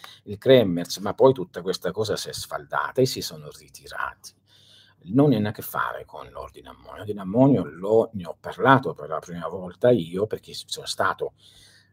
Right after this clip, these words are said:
eh, avallato di poterne parlare, non dicendo però chi ne faceva parte.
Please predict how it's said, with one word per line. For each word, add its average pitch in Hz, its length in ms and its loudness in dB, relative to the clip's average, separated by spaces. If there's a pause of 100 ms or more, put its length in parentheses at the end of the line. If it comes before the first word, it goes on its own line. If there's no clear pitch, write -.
eh, - 260 -20 (680)
avallato - 480 0
di - 80 -16
poterne - 380 -14
parlare, 90 460 -4
non 76 220 -8
dicendo 82 460 -10
però - 240 -16
chi - 160 -20
ne - 100 -20
faceva - 340 -14
parte. - 440 -18